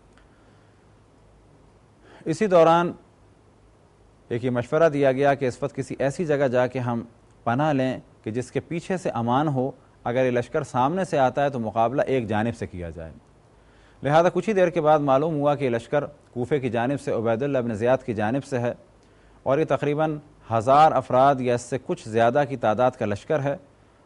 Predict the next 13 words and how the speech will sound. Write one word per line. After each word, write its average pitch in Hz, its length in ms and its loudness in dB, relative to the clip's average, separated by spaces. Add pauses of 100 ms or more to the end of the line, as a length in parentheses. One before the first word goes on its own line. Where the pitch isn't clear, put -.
(100)
اور 123 160 0
اس 135 160 -4
لشکر 120 380 -2
کی 147 140 -10
کمانڈ 131 500 -2 (640)
حر 151 120 2
ابن 127 200 0
یزید 120 380 -2
رہائی 107 320 0
کے 117 100 -4
ہاتھ 95 280 -2
میں 82 140 -14
ہے۔ 71 60 -16